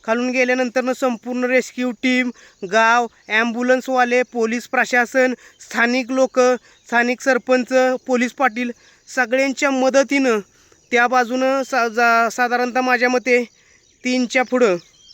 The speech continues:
अ, त्या बाकीच्या लोकांना रेस्क्यू केलं. च्या-, याच्यामध्ये, अ, मित्रांनो, काही लोक, अ, सिव्हिल हॉस्पिटल या ठिकाणं ॲडमिट केलेत, काही यशवंत हॉस्पिटल या ठिकाणं ॲडमिट केलेले आहेत.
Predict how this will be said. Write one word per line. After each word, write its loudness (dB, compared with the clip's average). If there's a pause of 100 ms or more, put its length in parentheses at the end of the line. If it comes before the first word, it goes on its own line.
(320)
अ, 2 (120)
त्या 4 (380)
बाकीच्या -2
लोकांना 0
रेस्क्यू -2
केलं. -2 (440)
च्या-, 2
याच्यामध्ये, 0 (500)
अ, 4
मित्रांनो, -2
काही 0
लोक, -2 (1040)
अ, -4 (1200)
सिव्हिल 0
हॉस्पिटल 0
या 2
ठिकाणं 0
ॲडमिट 0
केलेत, 0
काही 0 (460)
यशवंत -2
हॉस्पिटल 0
या 0
ठिकाणं -2
ॲडमिट -2
केलेले -2
आहेत. 2